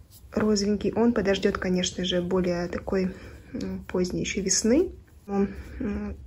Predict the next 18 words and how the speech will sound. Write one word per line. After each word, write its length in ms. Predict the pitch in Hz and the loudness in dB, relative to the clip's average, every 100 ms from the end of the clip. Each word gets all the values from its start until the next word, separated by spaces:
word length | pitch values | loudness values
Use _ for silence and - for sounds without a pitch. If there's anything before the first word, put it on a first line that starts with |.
| - | 6
этот 380 | 226 240 240 | 8 8 6
первостепенная 800 | - 214 208 - 185 - 202 208 190 | 10 10 10 2 0 0 2 4 4
задача. 520 | 185 175 175 - - - - - - - - | 2 0 -2 -4 -10 -12 -12 -10 -10 -14 -18
Сделала 420 | - 190 185 180 | -4 0 0 0
себе 320 | - 185 190 - | 0 0 0 -2
маникюр 720 | 208 196 196 196 220 240 247 - - | 2 4 4 4 6 6 4 -6 -12
впервые 640 | - 220 208 190 196 190 | 4 6 8 8 8 8
белым 380 | 190 196 196 190 | 8 8 8 4
лаком. 380 | 190 185 196 202 | 2 0 -2 -6
Вполне 640 | - - - 214 214 311 | -10 -10 -6 -2 0 2
неплохо, 480 | 320 339 311 277 - | 2 2 -2 -2 -4
кстати, 300 | - 269 - | -8 -8 -2
получилось. 720 | 277 277 285 - 220 214 - - - - - - - | 0 2 0 0 0 0 -4 -8 -10 -10 -12 -12 -4
Я 300 | 233 104 - - - | -2 -2 -4 -14 -8
крашу 460 | - - - - | -6 -4 -4 0
ногти 280 | 214 214 - | 2 0 0
сама. 420 | - 208 202 190 - - - - - - - - - - - - | 0 0 0 -2 -8 -14 -20 -20 -20 -20 -20 -18 -18 -20 -16 -6
Э, 280 | 214 190 | -4 -2